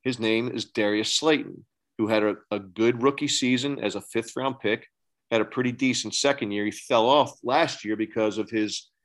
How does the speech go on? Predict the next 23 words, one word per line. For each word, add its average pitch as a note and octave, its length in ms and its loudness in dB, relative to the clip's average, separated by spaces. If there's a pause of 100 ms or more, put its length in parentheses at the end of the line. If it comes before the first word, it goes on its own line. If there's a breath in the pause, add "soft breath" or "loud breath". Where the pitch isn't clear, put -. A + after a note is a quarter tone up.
you A#2 80 -8
know, G#2 100 -2
falling A#2 320 -2
down G#2+ 180 -2
the F#2+ 80 -6
depth C3 320 0
chart, G#2 260 -4
but A2 140 -2 (420 loud breath)
he's D#3+ 200 2
a E3+ 40 8
guy B2 500 4 (480)
that A2+ 220 0
could A2+ 160 -2
be A2+ 160 -2
had. C#3+ 400 2
I, B2 180 0
I A#2+ 60 -2
think B2 320 -4 (480)
from B2 180 -4
a - 40 -4 (200)
player D#3+ 240 8
perspective, C3 520 -2
that A#2+ 120 -2